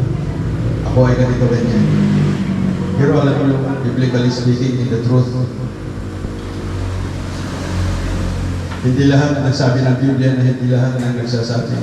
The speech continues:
"Mahal ka namin, Panginoon." Isang ehemplo lang sa pagiging isang tinatawag na Kristiyano.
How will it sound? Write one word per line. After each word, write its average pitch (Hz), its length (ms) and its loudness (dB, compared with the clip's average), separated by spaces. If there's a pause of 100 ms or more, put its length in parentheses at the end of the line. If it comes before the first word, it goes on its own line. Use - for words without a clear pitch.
(1000)
"Mahal 120 240 2
ka 113 80 0
namin, 113 320 0
Panginoon." 107 500 -2 (2750)
Isang 202 260 4
ehemplo 175 400 4
lang 127 220 2 (2750)
sa 151 340 4
pagiging 151 480 2
isang 139 320 2
tinatawag 135 760 2
na 135 100 0
Kristiyano. 131 720 0